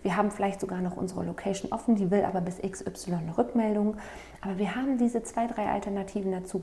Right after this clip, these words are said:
Wir haben einen coolen, coolen Wald, wo wir auch eine Trauung machen könnten, ähm, wir haben unseren Lieblingspark“, was auch immer, wo wir uns vielleicht auch mal mit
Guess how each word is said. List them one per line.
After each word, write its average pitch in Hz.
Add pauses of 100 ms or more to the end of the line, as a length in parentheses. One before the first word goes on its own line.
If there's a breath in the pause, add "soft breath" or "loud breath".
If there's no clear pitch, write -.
Wir 170
haben 175
einen 170
coolen, 196 (360)
coolen 190
Wald, 254 (480 loud breath)
wo 175
wir 185
auch -
eine 190
Trauung 254
machen 208
könnten, 196 (440 loud breath)
ähm, 180
wir 180
haben 180
unseren 185
Lieblingspark“, 220 (460 loud breath)
was 196
auch 196
immer, 190 (120)
wo 196
wir 180
uns 180
vielleicht 185
auch 170
mal 180
mit 180